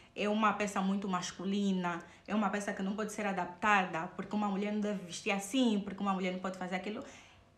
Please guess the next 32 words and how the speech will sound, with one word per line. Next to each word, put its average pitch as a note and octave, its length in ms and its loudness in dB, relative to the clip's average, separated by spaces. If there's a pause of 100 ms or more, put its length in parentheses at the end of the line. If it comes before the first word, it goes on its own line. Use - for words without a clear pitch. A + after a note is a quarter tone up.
(280)
Eu A4+ 340 12
visto C#4+ 680 2 (360)
E C4+ 180 2
quando F4+ 260 8
eu F4 140 4
visto, C4 340 0
visto C#4 320 -2
bem B3 260 4
para A3 200 0
transmitir G#3+ 580 -2
que - 300 -4
eu B3 140 4
estou C#4 200 2
a C4+ 40 4
vestir A#3 320 -2
para F3+ 220 -2
mim G3+ 480 -2 (460)
e A3+ 80 -2
porque A#3+ 460 -2
eu D4+ 200 4
quero C#4 280 2
ser G3+ 580 0
descrevida G3+ 440 -4
dessa G3 260 -2
forma, F3 420 -6
eu G#3+ 100 -2
quero A3+ 180 -2
ser B3 160 -4
identificada F#3+ 680 -4
dessa F#3 260 -8
forma. - 320 -14 (2250)
Então, G#3 440 0